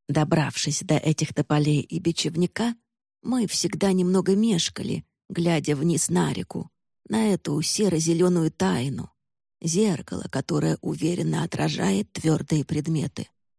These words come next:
но не является твердым, беглянку, которая остается на месте. Мы наблюдали за потоком и позволяли своим взглядам бежать вместе с ним,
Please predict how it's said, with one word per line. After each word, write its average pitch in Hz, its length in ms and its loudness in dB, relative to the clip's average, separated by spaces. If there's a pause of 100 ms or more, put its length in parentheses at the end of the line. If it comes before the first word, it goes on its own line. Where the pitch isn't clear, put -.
(120)
но 151 220 -2
не 170 180 0
является 185 560 2
твердым, - 560 -4 (600)
беглянку, 143 760 0
которая 135 380 -4
остается - 640 -2
на 127 140 -4
месте. 135 540 -6 (840)
Мы 240 280 0
наблюдали 165 640 2
за 147 160 -2
потоком - 720 -2
и 147 160 -2
позволяли 147 680 0
своим 147 380 -2
взглядам 151 540 0
бежать 139 460 -2
вместе 147 340 -2
с - 140 -2
ним, 139 280 -4